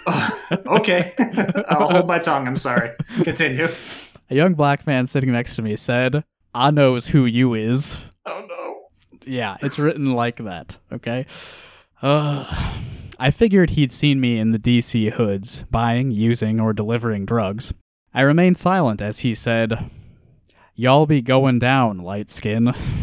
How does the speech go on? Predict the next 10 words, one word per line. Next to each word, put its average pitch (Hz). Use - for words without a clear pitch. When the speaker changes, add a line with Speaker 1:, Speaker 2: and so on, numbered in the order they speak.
Speaker 1:
Hmm. 90
Speaker 2:
That's 170
how 165
people 110
talk, 78
right? 90
"Y'all 120
be 135
going 120
down." 117